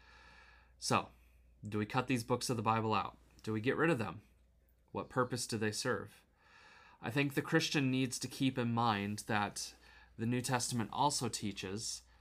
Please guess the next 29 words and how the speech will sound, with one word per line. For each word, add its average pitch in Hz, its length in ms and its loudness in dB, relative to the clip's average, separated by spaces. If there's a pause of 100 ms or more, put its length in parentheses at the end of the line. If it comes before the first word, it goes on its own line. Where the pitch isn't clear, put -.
(120)
that 110 160 2
we 120 140 4
are 120 120 4
under 127 300 2
the 120 160 0
law 107 580 4
of 101 520 -4 (220)
Christ. 95 500 -2
That's - 220 -12
Galatians 104 760 -6 (240)
six, - 380 -6
verse 98 380 -6
two. 107 480 -2 (720)
Um, 92 340 -4 (340)
it 113 80 -12
says, 107 280 -2
"Bear 120 280 2
ye, 117 300 0 (120)
bear 120 300 2
one 120 240 2
another's 113 420 0
burdens 107 420 -2
and 104 120 -4
so 113 220 0
fulfill 113 440 -2
the 107 120 -2
law 104 420 0
of 98 240 -8
Christ." 104 680 -2